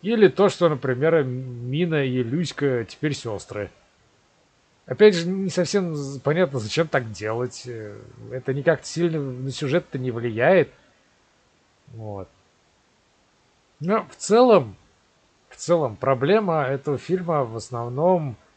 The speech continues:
в том, что он одновременно затянут и одновременно спонтанный.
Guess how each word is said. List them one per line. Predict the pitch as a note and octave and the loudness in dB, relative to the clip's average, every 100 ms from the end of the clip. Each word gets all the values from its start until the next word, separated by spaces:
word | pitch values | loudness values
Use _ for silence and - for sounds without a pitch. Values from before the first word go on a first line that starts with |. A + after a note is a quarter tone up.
| _ _ _ _ | _ _ _ _
в | - | 0
том, | F#3 G#3 | 0 0
что | - D#3 | -2 0
он | D3 D#3+ | 0 0
одновременно | C#3+ C3 C#3+ C#3 D#3 E3+ F#3 D3 | -2 -2 -2 -2 -2 0 -2 -2
затянут | B2 A#2+ - G3 C4+ G#3 C3 - _ _ _ _ _ _ _ _ _ | -2 -2 0 4 4 4 -2 -8 _ _ _ _ _ _ _ _ _
и | E3 | -2
одновременно | D3+ C#3 D3+ D3+ D3+ G#3+ G3 F#3 F3 E3 D#3 D3 D3 _ - | -2 0 0 0 2 0 2 2 4 4 2 -2 -10 _ -16
спонтанный. | - D#3+ D3 F#3 E3 G#2+ F#2 | 2 4 6 8 8 8 -2